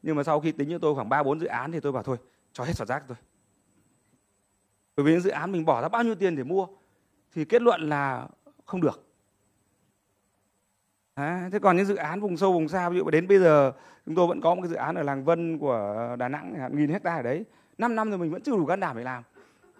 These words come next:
Thế mà đề xuất là phải làm ngay. Bởi vì chỉ là, đấy, đặt, ờ, dữ liệu và bán giá được khoảng độ mười lăm, hai mươi triệu gì đấy, xong nhân lên thấy lãi cả mấy chục nghìn tỷ, thấy sướng quá làm.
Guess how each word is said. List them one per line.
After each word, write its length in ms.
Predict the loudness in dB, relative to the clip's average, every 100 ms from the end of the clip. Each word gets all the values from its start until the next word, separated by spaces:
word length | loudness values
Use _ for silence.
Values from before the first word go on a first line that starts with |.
| _ -6
Thế 100 | 0
mà 140 | 2
đề 140 | 6 4
xuất 160 | 4
là 100 | 0
phải 100 | -2
làm 140 | 0 0
ngay. 180 | -2 -4 _ _ _ _ _ _ _ _ _ _ _ _ _ _ -2
Bởi 120 | 2
vì 220 | 6 6
chỉ 200 | 6 0
là, 420 | 0 0 0 -2 -4 -4 0
đấy, 140 | 0
đặt, 180 | 0 -2
ờ, 300 | -4 -4 -4
dữ 100 | -4
liệu 180 | -4 0
và 100 | 0
bán 260 | -2 -4 -4
giá 200 | -4 -2
được 120 | -4
khoảng 160 | -6 -4
độ 180 | -4
mười 180 | -4 -2
lăm, 180 | -2 -2
hai 140 | -2
mươi 120 | -2 0
triệu 240 | 0 0
gì 80 | 2
đấy, 200 | 2 0 -8 -20 _
xong 120 | -2 2
nhân 200 | 2 4
lên 220 | 2 2
thấy 100 | -4
lãi 240 | -4 -4
cả 100 | -2
mấy 140 | -2 -2
chục 120 | -2
nghìn 200 | -2 0
tỷ, 200 | 0 0
thấy 180 | -4 -2
sướng 300 | -2 -2 -6
quá 120 | -10
làm. 220 | -12 -14